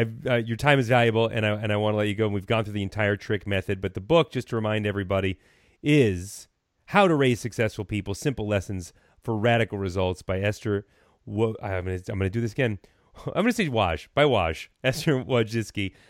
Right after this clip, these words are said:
Uh, you can find it, link to that in the show notes. Uh, if people wanna follow up with you, Waj, how, how can they do that?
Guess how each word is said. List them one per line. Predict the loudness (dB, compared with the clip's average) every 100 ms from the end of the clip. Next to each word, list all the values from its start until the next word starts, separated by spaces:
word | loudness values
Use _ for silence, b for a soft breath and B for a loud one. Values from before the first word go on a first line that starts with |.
| b
Uh, | 0 2 2 0
you | -2 -4
can | -4
find | -2 0 0
it, | -2 -2
link | -4 -2
to |
that | 0 0 0
in | -6
the | -6
show | -4 -2 -2
notes. | -2 -2 -4 -14 _ _ -4
Uh, | 0 0 -2
if | -6 -8
people | -4
wanna | 0 0
follow | 2 2 2
up | 0
with | -4
you, |
Waj, | 0 0 0 -6
how, | -2 0 2 0 -2
how | -4 -2
can | -2 -4
they | -4
do | -6
that? | -10